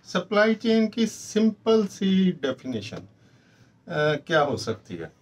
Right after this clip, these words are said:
तो सप्लाई चेन की सिंपल सी डेफिनेशन ये है कि flow of goods, information, money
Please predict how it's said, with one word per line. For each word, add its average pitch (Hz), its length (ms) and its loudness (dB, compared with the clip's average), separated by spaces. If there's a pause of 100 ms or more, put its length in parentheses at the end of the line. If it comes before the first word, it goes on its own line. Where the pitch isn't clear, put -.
(440)
तो 170 140 0
सप्लाई 185 500 0
चेन 196 320 0
की 196 320 -2
सिंपल 196 800 -2
सी 180 240 -2
डेफिनेशन 160 680 -6
ये 147 460 -6
है 120 220 -2 (1080)
कि 165 360 0 (320)
flow 196 360 4
of 190 300 2 (720)
goods, 180 260 2 (880)
information, 180 800 0 (580)
money 185 480 4